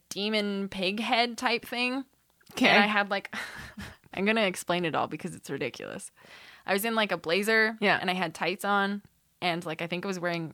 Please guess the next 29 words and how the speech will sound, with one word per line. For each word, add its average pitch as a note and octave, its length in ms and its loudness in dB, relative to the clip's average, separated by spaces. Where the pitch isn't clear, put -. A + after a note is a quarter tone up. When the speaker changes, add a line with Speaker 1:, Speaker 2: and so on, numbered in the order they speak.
Speaker 1:
I - 100 -8
don't F3+ 140 -6
know. E3 320 -8
I F3+ 100 -2
can't G3+ 220 -4
remember A3+ 300 2
what - 240 -2
type F3+ 240 -4
of F3 120 -8
shoes D#3 260 -4
I D3+ 60 -4
was D#3+ 140 -6
wearing. C#3+ 240 -8
Probably A3+ 340 4
some F3 260 0
type F#3 220 -2
of D#3+ 220 -4
boots. D3+ 120 4
Speaker 2:
Black? C3+ 440 6
Speaker 1:
Yeah. F3 260 8
Speaker 2:
<laughs> G4+ 380 10
Speaker 1:
Some D#4+ 160 12
type D#4+ 180 10
of G#3+ 140 2
boots. G3 220 4
But A#3 100 10
it A#3 40 10
was, B3 120 6
like, A#3+ 320 8